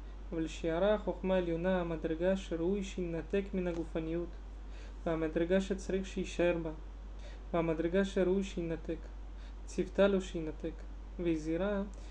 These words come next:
שלא יחדל מלהתנתק, וזה כלל המלאכות כולם שנאסרו בשבת. מלבד זה, מה שנאסר שלא לפגום בכבוד הקודש הנשפע ביום זה, כמו שנתבהר.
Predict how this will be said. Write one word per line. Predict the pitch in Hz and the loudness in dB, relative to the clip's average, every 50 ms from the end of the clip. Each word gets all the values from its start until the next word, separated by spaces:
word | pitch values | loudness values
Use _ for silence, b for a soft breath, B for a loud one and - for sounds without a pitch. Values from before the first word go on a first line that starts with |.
| B B - | B B -10
שלא | - - 180 196 208 | -4 0 4 6 6
יחדל | 214 202 190 175 196 208 214 | 6 6 4 6 6 6 6
מלהתנתק, | 220 208 196 190 180 180 170 - - 170 170 170 170 165 160 - - 208 202 196 196 - - - - - - - - B B B B B B - - - - | 6 4 4 4 4 2 0 -2 -2 -2 -2 0 0 -2 -2 2 2 4 4 2 0 -2 -6 -10 -10 -10 -12 -12 -12 B B B B B B -10 -6 -2 -2
וזה | 165 151 160 185 202 196 - | 0 2 4 2 2 2 4
כלל | 190 214 214 208 | 4 6 6 6
המלאכות | 196 185 175 170 165 160 - - 202 196 196 - | 6 4 2 2 0 0 0 0 0 0 0 -2
כולם | - 170 170 185 202 202 196 | -2 2 4 4 4 4 2
שנאסרו | 196 - 175 165 165 160 156 - - 185 180 | -2 -2 -2 0 0 -2 -2 -2 -2 -2 0
בשבת. | 170 165 - - 160 151 - 165 165 - - - - - - - - - - - - - - - - - - - - - - - - - - - - - - - - - - - - - - - - B B B B B B - - - | 0 0 -2 -4 -4 -6 -6 -8 -10 -10 -12 -12 -12 -12 -12 -12 -12 -12 -12 -12 -12 -12 -12 -12 -12 -12 -12 -12 -12 -12 -12 -12 -12 -10 -10 -10 -10 -10 -10 -10 -10 -10 -10 -10 -10 -10 -10 -10 -10 B B B B B B -10 -8 -4
מלבד | - 160 156 156 151 180 196 190 | -2 0 0 4 8 8 8 8
זה, | 185 202 208 214 208 | 8 6 6 6 6
מה | 196 190 185 | 4 4 2
שנאסר | 185 - - - 185 175 165 165 160 160 156 156 151 - - - 202 202 190 190 190 | 0 0 -2 0 0 0 0 0 -2 -2 -2 -2 -4 -6 -2 2 4 4 4 4 2
שלא | 190 - - 170 170 185 190 | 0 -4 -4 0 2 4 4
לפגום | 185 170 - - - 196 202 196 | 4 2 0 2 2 4 4 4
בכבוד | 185 190 - - 180 190 185 180 | 2 -2 -2 0 2 2 2 2
הקודש | 165 - - 196 202 185 180 175 180 - - - - - | 0 4 4 4 6 6 4 2 0 -2 -8 -10 -8 -6
הנשפע | 170 160 156 - - - - 202 196 | -6 -6 -6 -6 -6 -2 2 2 4
ביום | 185 170 165 165 180 180 170 | 4 2 2 0 0 0 0
זה, | 160 165 185 190 185 190 B B B B B B B B - - | 0 0 0 0 0 -2 B B B B B B B B -6 -2
כמו | - 180 | -2 -2
שנתבהר. | 175 - - 180 170 160 170 165 165 165 | 0 0 -2 -2 -2 0 0 0 2 0